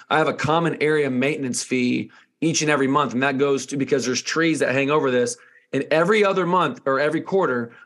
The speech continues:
I've got somebody that goes out and, you know, digs out the stuff that's inside of the gutters, or that goes out there and cuts the grass. And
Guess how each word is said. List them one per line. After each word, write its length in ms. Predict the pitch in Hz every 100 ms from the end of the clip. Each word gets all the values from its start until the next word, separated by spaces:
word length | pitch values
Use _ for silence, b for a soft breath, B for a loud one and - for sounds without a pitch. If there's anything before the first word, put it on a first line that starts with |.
| -
I've 220 | 147 165
got 480 | 160 160 160 - -
somebody 440 | - 165 156 156
that 180 | 135 120
goes 260 | 143 143 131
out 460 | 147 135 120 120 131
and, 480 | 135 131 127 110 B B B _ _ _ _ -
you 140 | 139
know, 80 | 110
digs 320 | 113 165 151
out 200 | 160 156
the 60 | 127
stuff 300 | - 160 143
that's 220 | 131 127
inside 440 | 139 127 143 143
of 60 | 127
the 60 |
gutters, 580 | 104 107 135 104 71 - - b b -
or 300 | 143 143 135
that 120 | 135
goes 220 | 147 147
out 160 | 156 139
there 140 | 151
and 180 | 139 117
cuts 300 | - 151 151
the 80 | 123
grass. 560 | 113 127 117 80 - -
And 280 | 147 139